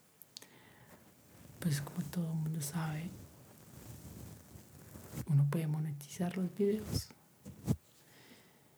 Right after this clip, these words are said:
Y yo estoy relativamente cerca, casualmente y sorprendentemente,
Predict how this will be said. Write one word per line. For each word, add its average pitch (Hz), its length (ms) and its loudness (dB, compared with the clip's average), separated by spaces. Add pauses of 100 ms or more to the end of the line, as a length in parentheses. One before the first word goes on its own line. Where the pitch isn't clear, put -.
(280)
Y 151 120 2
yo 147 40 8
estoy 175 340 -2 (640)
relativamente 165 680 0
cerca, - 460 -4 (280)
casualmente 147 800 -2 (840)
y 143 80 -2
sorprendentemente, 147 920 0